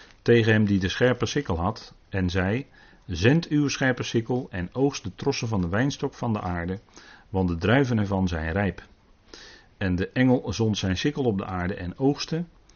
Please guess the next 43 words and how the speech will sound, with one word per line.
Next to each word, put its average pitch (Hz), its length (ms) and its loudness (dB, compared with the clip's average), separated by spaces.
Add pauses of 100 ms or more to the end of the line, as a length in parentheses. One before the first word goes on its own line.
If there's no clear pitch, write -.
(160)
van 123 180 0
de 123 60 4
wijnstok 113 440 4
van 98 180 0
de 98 60 0
aarde 92 340 -4
en 90 220 -4
wierp 120 260 2
die 110 160 0
in 101 80 -2
de 95 80 -2
grote 104 320 0
wijnpersbak 107 760 -2 (420)
van 92 200 -4
de 87 120 0
toren 131 300 4
van 123 140 0
God. 110 320 -4
En 92 160 -2
de 85 80 -2
wijnpersbak 104 680 -2
werd 90 200 -2
getreden 135 580 0
buiten 131 340 0
de 110 60 0
stad. - 420 -6 (520)
En 98 160 0
er 98 100 4
kwam 87 220 -2
bloed 120 280 2
uit 117 220 0
de 110 220 -2
wijnpersbak 110 680 0
tot - 220 -6
aan 92 140 -4
de 85 120 -2
tomen 135 380 2
van 117 160 0
de 101 60 -2
paarden 95 540 -2
zestienhonderd 92 720 -2
stadien 87 540 -4
ver. 104 280 0